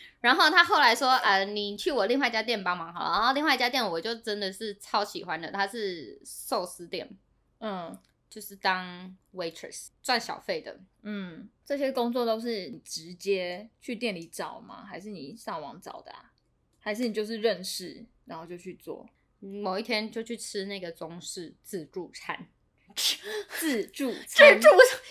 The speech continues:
Speaker 1: 自助餐。然后我的学妹就拿出一张中华邮政的金融卡，要刷卡，
Speaker 2: 嗯。
Speaker 1: 买单。然后
Speaker 2: 嗯。
Speaker 1: 老板娘就说：“哦，你们台湾来的啊。” <laughs> 然后就开始聊起来。
Speaker 2: 他是台湾人？
Speaker 1: 对啊，
Speaker 2: 哦，
Speaker 1: 我刚刚
Speaker 2: 对，对，对，你刚刚说台湾人。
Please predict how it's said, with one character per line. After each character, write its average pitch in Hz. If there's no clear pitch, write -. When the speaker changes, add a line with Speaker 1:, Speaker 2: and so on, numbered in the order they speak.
Speaker 1:
自 370
助 302
餐。 254
然 233
后 330
我 240
的 202
学 233
妹 240
就 254
拿 196
出 208
一 208
张 208
中 202
华 170
邮 160
政 180
的 165
金 -
融 160
卡， -
要 196
刷 175
卡， -
Speaker 2:
嗯。 202
Speaker 1:
买 175
单。 175
然 202
后 196
Speaker 2:
嗯。 233
Speaker 1:
老 220
板 202
娘 180
就 226
说 233
：“哦， 349
你 285
们 269
台 277
湾 277
来 247
的 214
啊。” 220
<laughs> -
然 269
后 202
就 285
开 285
始 233
聊 185
起 -
来。 302
Speaker 2:
他 -
是 330
台 277
湾 247
人？ 202
Speaker 1:
对 269
啊， 302
Speaker 2:
哦， 226
Speaker 1:
我 208
刚 226
刚 214
Speaker 2:
对， 226
对， 220
对， -
你 -
刚 208
刚 -
说 -
台 -
湾 -
人。 831